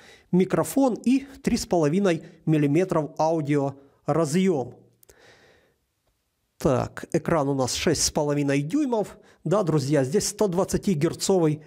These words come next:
экран. В верхнем левом углу расположилась шестнадцатимегапиксельная фронтальная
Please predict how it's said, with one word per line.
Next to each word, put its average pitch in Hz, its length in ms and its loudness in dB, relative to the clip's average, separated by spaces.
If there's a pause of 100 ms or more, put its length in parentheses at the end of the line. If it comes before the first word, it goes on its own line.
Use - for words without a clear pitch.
экран. 147 500 0 (480)
В 160 60 0
верхнем 156 500 2
левом 143 260 2
углу 240 340 2
расположилась 175 640 2
шестнадцатимегапиксельная 156 1500 0 (240)
фронтальная 143 800 -2